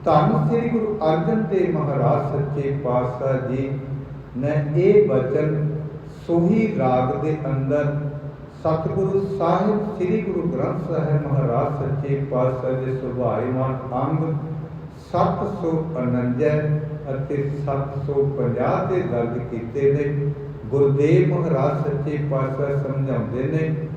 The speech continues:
ਉਹ ਆਪਣੇ ਸੇਵਕਾਂ ਦੀ, ਉਹ ਪਰਮੇਸ਼ਵਰ ਜਿਹੜਾ ਅਕਾਲ ਪੁਰਖ ਵਾਹਿਗੁਰੂ ਜੀ ਹੈ, ਉਹ ਆਪਣੇ ਸੇਵਕਾਂ ਦੀ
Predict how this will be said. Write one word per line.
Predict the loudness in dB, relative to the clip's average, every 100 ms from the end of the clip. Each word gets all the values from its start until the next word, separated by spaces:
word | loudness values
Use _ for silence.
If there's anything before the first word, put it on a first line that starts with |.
| -8 -8 4
ਉਹ | 8 8 8 4
ਆਪਣੇ | 0 0 -2 0 -2 -2 0
ਸੇਵਕਾਂ | 2 2 2 2 2
ਦੀ, | -2 -2
ਉਹ | -4
ਪਰਮੇਸ਼ਵਰ | -2 0 2 2 2 4 4
ਜਿਹੜਾ | 4 4 0 0
ਅਕਾਲ | -4 -4 -2 0 0
ਪੁਰਖ | -2 -6 -6
ਵਾਹਿਗੁਰੂ | -4 -2 0 0 0
ਜੀ | 0 -2 -2 -2
ਹੈ, | -2 -4 -8 -10 -12 -14 -12 2
ਉਹ | 4 6
ਆਪਣੇ | 4 0 0 -2 -2 -2
ਸੇਵਕਾਂ | -2 0 2 2 2 2
ਦੀ | 0 -2